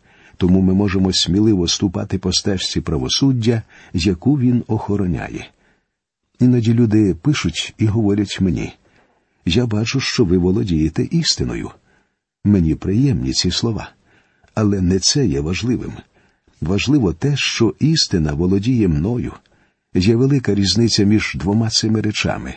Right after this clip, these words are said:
Ми вже говорили, що останнім часом розвелося дуже багато самовпевнених балакунів та обманщиків. Я не хотів би бути зарахованим до цієї категорії.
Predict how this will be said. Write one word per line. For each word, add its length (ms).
Ми 100
вже 180
говорили, 480
що 300
останнім 580
часом 520
розвелося 760
дуже 340
багато 540
самовпевнених 1040
балакунів 680
та 220
обманщиків. 880
Я 180
не 120
хотів 340
би 100
бути 460
зарахованим 880
до 120
цієї 420
категорії. 760